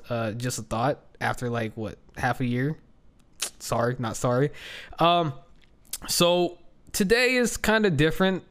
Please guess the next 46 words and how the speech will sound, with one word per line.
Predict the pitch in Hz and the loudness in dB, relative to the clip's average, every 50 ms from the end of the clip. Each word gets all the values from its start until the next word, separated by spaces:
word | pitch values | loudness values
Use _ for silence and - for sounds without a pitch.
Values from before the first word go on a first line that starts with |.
| - - | -10 -4
Uh, | - 139 143 147 143 139 135 135 131 127 123 117 - - 92 104 92 95 95 | 0 2 2 4 4 4 4 4 2 2 0 -2 -6 -8 -12 -14 -14 -14 -14
not | 113 113 120 123 160 170 170 165 | -12 -10 -6 -2 0 2 2 2
doing | 151 170 170 170 165 165 151 143 135 139 - - | 2 2 4 4 4 2 2 0 -2 -4 -4 -2
a | 139 | 0
music-focused | 135 127 131 135 139 139 156 147 - - 156 156 160 156 175 170 165 - - - - - - | 0 2 2 2 2 2 0 -2 0 2 2 2 2 2 2 0 0 -2 -6 -12 -12 -4 0
podcast | - 165 170 165 156 - 185 175 180 180 180 - - - - | 2 2 2 2 0 0 0 0 0 0 -2 -4 -10 -12 -6
today, | - - 196 185 196 202 214 220 208 - - | -2 -2 0 2 2 0 0 -2 -4 -2 0
even | 151 147 139 139 | 0 2 2 2
though | 139 135 131 127 127 117 - _ _ _ _ _ - | 2 2 0 0 -2 -6 -10 _ _ _ _ _ 2
<laughs> | - - - - - - | 2 2 2 0 -4 -4
technically | - - 175 147 160 180 - - 165 156 | 0 2 2 2 2 0 -2 0 2 2
that's | 147 143 143 - | 2 2 0 -2
what | 147 135 - | -4 -4 -4
they're | - 120 | -4 -4
for. | - - - 120 123 139 160 175 - - - - - - - - | -4 -4 -2 0 0 2 0 0 -2 -6 -8 -8 -8 -8 -2 2
Uh, | 143 143 147 143 143 147 151 | 4 4 4 4 4 4 4
you | 147 151 | 4 4
know, | 147 143 147 151 151 - - | 4 4 4 2 0 -2 -4
it's | - 147 170 170 - | -4 -2 -2 0 2
kinda | - 208 214 214 208 | 2 2 4 4 4
more | 196 185 190 196 196 190 | 4 4 4 4 4 4
like | 185 180 175 170 - - - - 101 - | 4 4 2 2 -2 -8 -18 -18 -12 -2
what | 143 165 170 | 0 0 2
the | - 143 | 2 2
title | - 156 143 156 160 160 | 2 4 4 6 4 4
is, | 151 120 | 4 2
just | 123 123 - - | 0 -2 -4 -2
thought, | - 139 127 110 - | 2 2 2 2 0
you | - 113 117 | -4 -4 -2
know? | 120 117 120 123 - - - - - - | -2 0 -2 -2 -4 -6 -10 -14 -14 -8
So | - - 185 165 156 151 151 135 - - - - - | -2 2 4 4 6 4 4 2 0 -4 -12 -8 0
more | - 185 214 226 | 2 4 4 4
times | 220 233 226 226 196 | 4 4 4 4 4
than | 185 190 180 | 4 4 4
not, | 180 185 165 | 4 4 4
it | 151 170 165 | 4 4 4
is | 165 170 170 165 | 4 4 2 2
still | - - - 160 156 | 0 0 0 2 2
gonna | 165 160 | 4 4
be | 151 143 | 2 2
focused | 131 - 156 151 151 151 139 | 2 2 2 4 2 2 2
on | 143 135 131 | 2 2 2
music. | 127 131 135 131 139 143 131 - - | 2 2 2 4 2 2 0 0 0
Uh, | 120 123 123 120 | 0 2 2 2
Nick | 127 135 143 147 - 143 | 2 2 0 2 2 2
is | 139 139 135 131 135 - | 2 2 2 0 -2 -6